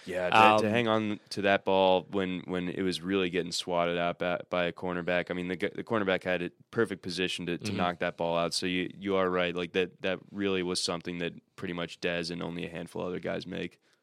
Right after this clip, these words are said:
Speaker 2: Yeah, and, and that's what really Dez brings. You know, we
Speaker 1: Mm-hmm.
Speaker 2: haven't seen him over a large sample yet with, with Dak Prescott, but it's those type of plays. You know, even if he's not getting targeted fifteen times, it's,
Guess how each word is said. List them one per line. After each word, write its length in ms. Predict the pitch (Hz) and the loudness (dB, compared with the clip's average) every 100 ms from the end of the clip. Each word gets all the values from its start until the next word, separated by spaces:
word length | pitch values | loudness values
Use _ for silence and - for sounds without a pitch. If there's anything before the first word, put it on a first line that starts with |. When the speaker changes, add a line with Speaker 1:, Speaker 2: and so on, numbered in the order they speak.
| - | 2
Speaker 2:
Yeah, 200 | 120 95 - | 4 4 4
and, 160 | 143 165 | 6 8
and 100 | 185 | 8
that's 140 | 208 | 8
what 120 | 190 | 6
really 180 | 143 127 | 6 4
Dez 300 | 107 120 101 | 6 2 2
brings. 380 | 95 110 95 98 | 2 2 2 -4
You 60 | 107 | -2
know, 100 | 104 | 0
we 80 | 117 | 4
Speaker 1:
Mm-hmm. 80 | 135 | 6
Speaker 2:
haven't 240 | 135 127 | 4 2
seen 220 | - 123 | -2 0
him 140 | 123 117 | 0 0
over 180 | 110 113 | 0 0
a 80 | |
large 300 | 107 110 113 | 2 4 4
sample 400 | - 110 110 113 | 2 2 2 0
yet 280 | 107 110 107 | 2 4 2
with, 320 | 104 107 98 | 0 -4 -4
with 140 | 113 101 | -4 0
Dak 240 | 113 104 | 2 2
Prescott, 380 | - 107 - 107 | 2 0 4 4
but 60 | 107 | 2
it's 160 | 107 107 | 0 6
those 300 | 135 135 - | 8 8 6
type 180 | 123 | 4
of 80 | 104 | 2
plays. 340 | - 107 95 95 | 0 2 2 2
You 60 | |
know, 60 | 117 | 0
even 160 | 135 | 2
if 80 | 131 | 0
he's 120 | 123 117 | -2 0
not 180 | 113 | 0
getting 200 | 113 107 | 0 -6
targeted 480 | 95 107 107 101 92 | -2 -2 -2 -6 -6
fifteen 360 | 107 - 104 98 | -8 -8 -8 2
times, 480 | 123 127 117 110 113 | 6 8 8 4 0
it's, 260 | 107 - | 0 0